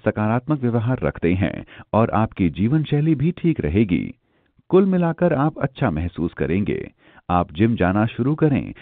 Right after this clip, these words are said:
ताकि आपको लाभ प्राप्त हो सके। राशि सिंह, ओवरव्यू। आज आपको शायद थोड़ा तनाव महसूस हो, क्योंकि आपके परिजन आपसे मदद मांगने को आएंगे। आज आपको कुछ अतिरिक्त जिम्मेदारी भी लेनी पड़ सकती है।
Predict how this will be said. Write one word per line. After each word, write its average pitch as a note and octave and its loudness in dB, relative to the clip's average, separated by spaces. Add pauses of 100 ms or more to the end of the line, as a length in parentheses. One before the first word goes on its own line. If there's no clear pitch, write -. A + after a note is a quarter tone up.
(160)
ताकि D3 0
आपको D3 0
लाभ A#2+ 0
प्राप्त F#2 0
हो D#2+ 0
सके। - -2 (1080)
राशि D3+ 2
सिंह, E2+ -4 (260)
ओवरव्यू। A#2+ -2 (640)
आज E3 2
आपको D3 0
शायद C#3 2
थोड़ा G#3 -2
तनाव F#2 2
महसूस A2 0
हो, - -2 (360)
क्योंकि G3+ 4
आपके B2+ 2
परिजन C3+ 0 (220)
आपसे D#3+ 2
मदद A#2 2
मांगने F#2 0
को E3+ -2
आएंगे। A#2 0 (220)
आज D#3 4
आपको D#3 2
कुछ G3 -2
अतिरिक्त B2+ 0
जिम्मेदारी F2 0
भी C3+ 4
लेनी D#3+ 2
पड़ E3+ 0
सकती - -2
है। G#2+ 0